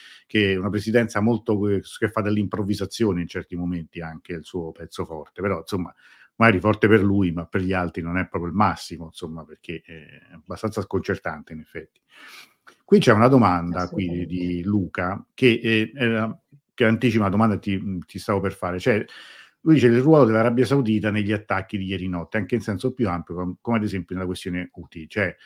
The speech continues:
Speaker 1: eh, tanto se non sbaglio è arrivata poco fa la conferma che sia Arabia Saudita che Emirati Arabi Uniti avrebbero collaborato con Israele nella, nella, mm, contro, nella difesa, insomma, nell'abbattimento dei, della pioggia di droni, eh, iraniani.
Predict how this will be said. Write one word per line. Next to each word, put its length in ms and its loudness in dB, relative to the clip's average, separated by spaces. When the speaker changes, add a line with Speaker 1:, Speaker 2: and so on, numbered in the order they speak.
Speaker 1:
eh, 300 -2
tanto 320 2
se 180 -6
non 80 2
sbaglio 240 4
è 20 4
arrivata 280 0
poco 220 -2
fa 160 0
la 120 -2
conferma 680 -2
che 140 -14
sia 420 0
Arabia 260 -6
Saudita 440 -8
che 140 -8
Emirati 420 -4
Arabi 320 -2
Uniti 420 -2
avrebbero 540 -4
collaborato 920 -4
con 180 -4
Israele 560 -6
nella, 420 -14
nella, 360 -20
mm, 160 -20
contro, 520 -4
nella 200 6
difesa, 340 4
insomma, 320 -6
nell'abbattimento 720 -8
dei, 300 -8
della 160 0
pioggia 280 0
di 120 -2
droni, 540 -2
eh, 420 -12
iraniani. 540 -12